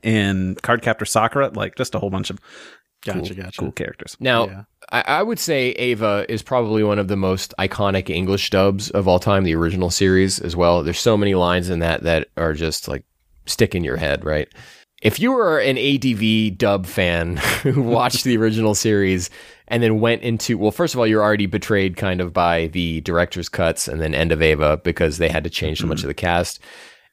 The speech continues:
Speaker 3: And then these movies are, like, half the cast.
Speaker 2: Hmm.
Speaker 3: But I,
Speaker 1: Right.
Speaker 3: didn't they get the original Gendo back? Or am I
Speaker 1: Um,
Speaker 3: misremembering
Speaker 1: I
Speaker 3: that?
Speaker 1: don't believe they did. They got, uh, Shinji and Masato back, and I think that's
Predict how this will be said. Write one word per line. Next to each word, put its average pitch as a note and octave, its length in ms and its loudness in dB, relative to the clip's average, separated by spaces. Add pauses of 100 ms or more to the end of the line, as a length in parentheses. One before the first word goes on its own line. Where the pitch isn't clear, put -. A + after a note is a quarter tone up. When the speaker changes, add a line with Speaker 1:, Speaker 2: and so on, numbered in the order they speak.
(120)
Speaker 3:
And G#2 140 -2
then F#2+ 180 2
these G#2 160 0
movies A2+ 800 0
are, G#2+ 100 0
like, F#2 200 0
half - 560 -4
the G3 100 -2
cast. F3+ 680 0 (220)
Speaker 2:
Hmm. G#2 500 -6 (240)
Speaker 3:
But C3+ 140 0
I, A2+ 120 0
Speaker 1:
Right. G#2+ 220 2
Speaker 3:
didn't E3 160 0
they F#3 100 0
get F3+ 160 -2
the E3+ 100 0
original C#3 460 0
Gendo C3+ 420 0
back? D#3 420 -2 (240)
Or B2 140 2
am A#2+ 80 2
I A#2 40 4 (380)
Speaker 1:
Um, C3+ 80 2
Speaker 3:
misremembering F#2+ 500 -2
Speaker 1:
I B2+ 60 2
Speaker 3:
that? C#3+ 80 -2
Speaker 1:
don't E3+ 180 2
believe C#3+ 360 0
they B2 140 2
did. G2 460 0
They G#2+ 140 2
got, G#2 340 2 (140)
uh, G#2 200 0
Shinji D3 540 0
and A#2 100 2
Masato A2 560 0
back, F#2 240 0
and G#2+ 80 -4
I F#2+ 60 0
think A#2+ 200 2
that's G2 220 2